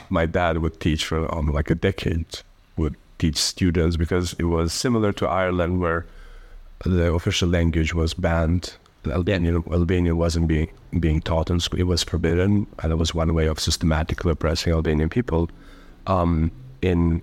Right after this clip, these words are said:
in, in, in, in Kosovo, in our village, in Unip, where I grew up,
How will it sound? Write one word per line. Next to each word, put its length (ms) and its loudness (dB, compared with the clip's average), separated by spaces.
in, 160 2
in, 180 0
in, 200 2
in 300 0
Kosovo, 440 -2
in 80 2
our 220 2
village, 460 0
in 140 2
Unip, 280 2
where 160 -2
I 60 -2
grew 180 -2
up, 140 0